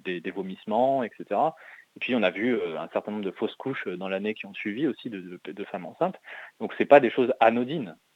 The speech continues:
On peut pas faire de lien de cause à effet, euh, directement parce qu'il n'y a pas d'études scientifiques prouvées. Mais c'est pas quelque chose d'anodine. Et en fait, euh, le fait de se battre aujourd'hui contre les atteintes, euh, environnementales, industrielles, euh, en fait, on se bat pour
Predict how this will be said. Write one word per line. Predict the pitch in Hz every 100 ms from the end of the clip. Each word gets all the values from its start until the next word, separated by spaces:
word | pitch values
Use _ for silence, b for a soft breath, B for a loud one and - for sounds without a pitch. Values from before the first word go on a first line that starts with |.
| _
On | 104
peut | 104
pas | 104 127
faire | 120
de | 104
lien | 101 113
de |
cause | 107 104 104
à | 98
effet, | 98 - 120 110
euh, |
directement | 92 98 92 - 185
parce | -
qu'il | 95
n'y |
a |
pas | 98
d'études | 92 - -
scientifiques | 202 - - 214 -
prouvées. | - 202 165 B B B B -
Mais |
c'est | 110
pas | 113
quelque | 110
chose | - 110
d'anodine. | 104 104 113 156 104 107
Et |
en | 101 98
fait, | 135 -
euh, | 104 B B B B _ 110
le |
fait | - 135
de | 117
se | 104
battre | 123 123 -
aujourd'hui | 101 92 107 107 120
contre | 107 101 107
les | 98 98
atteintes, | 101 110 98
euh, | 98 92 92 90 87 85 -
environnementales, | 113 101 104 98 98 98 117 113 104
industrielles, | 87 - - 113 113 151 117
euh, | 80 73 92 90 85 -
en | 98
fait, | 120
on | 98
se |
bat | 92 110
pour | 104 92 87